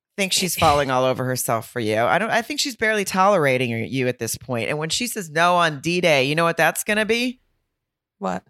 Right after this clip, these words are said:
Speaker 1: That's gonna be the sound of freedom.
Speaker 2: <laughs>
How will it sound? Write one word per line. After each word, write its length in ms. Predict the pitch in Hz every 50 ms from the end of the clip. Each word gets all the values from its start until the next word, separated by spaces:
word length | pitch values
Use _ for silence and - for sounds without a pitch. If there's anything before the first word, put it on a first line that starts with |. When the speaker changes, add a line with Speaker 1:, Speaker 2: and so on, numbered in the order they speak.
| _ _ _ _ _ _ _ _
Speaker 1:
That's 240 | - 175 214 - -
gonna 200 | - 202 180 165 147
be 180 | 170 185 190
the 160 | 165 160 170
sound 540 | 160 - - 196 233 247 247 233 226 220 208
of 260 | - 202 190 180 165
freedom. 880 | - - 170 240 370 415 403 392 349 311 269 240 226 202 196 185 190 190
Speaker 2:
<laughs> 40 | -